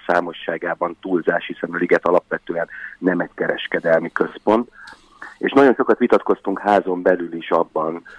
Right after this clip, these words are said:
hogy, ö, milyen épületek illenek ide igazából. Ö,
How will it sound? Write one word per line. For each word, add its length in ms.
hogy, 300
ö, 300
milyen 300
épületek 600
illenek 480
ide 400
igazából. 840
Ö, 260